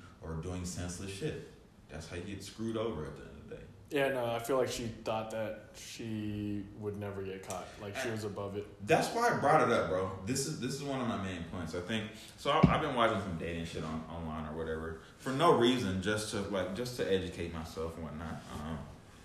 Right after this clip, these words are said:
Speaker 1: um, 'cause I've been, I've been on monk mode. I've been hibernating. But I say this to say, you know, um, 'cause I watch the lady stuff too. Um, what's going on in the marketplace now? The, the lady teachers are teaching this, and the male teachers are teaching this. Basically,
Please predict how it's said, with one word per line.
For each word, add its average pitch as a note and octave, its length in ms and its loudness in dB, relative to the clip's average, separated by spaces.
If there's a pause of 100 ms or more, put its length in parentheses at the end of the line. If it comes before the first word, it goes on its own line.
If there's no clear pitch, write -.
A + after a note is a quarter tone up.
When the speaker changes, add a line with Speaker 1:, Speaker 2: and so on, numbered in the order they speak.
(480)
Speaker 1:
um, D#2+ 200 -6
'cause F2 140 -4
I've B2 120 4
been, A2 160 2
I've F#2+ 200 -2
been A#2+ 120 0
on E2+ 180 -2
monk G2 180 2 (100)
mode. D#2+ 120 -4
I've F#2 120 -2
been F2 100 -2
hibernating. D#2+ 460 -2 (140)
But E2 200 -4 (300)
I G#2 80 -4
say A2 220 2
this G2+ 200 -2
to G2 60 -8
say, F2 320 -2
you F#2+ 100 -2
know, E2+ 180 -4 (340)
um, F#2 140 -6 (120)
'cause C3+ 100 -4
I D3+ 160 6
watch D3+ 200 6
the C3 60 0
lady B2+ 280 4
stuff - 360 0
too. D3 220 -2 (360)
Um, F#2 260 -2
what's A2+ 160 4
going A2 300 2
on A2+ 260 4
in G2 60 0
the E2+ 60 -2
marketplace F2+ 580 -2
now? F#2+ 360 0 (440)
The, G#2 80 2
the G2+ 240 0
lady G2+ 540 2 (100)
teachers C3+ 320 -2
are D#3 60 0
teaching D3+ 280 -4
this, D#3+ 240 -4
and C#3+ 160 -8
the D3+ 60 -4
male D#3 280 0
teachers - 280 -4
are - 80 -6
teaching F2 320 -2
this. - 120 -12 (440)
Basically, C3 640 -2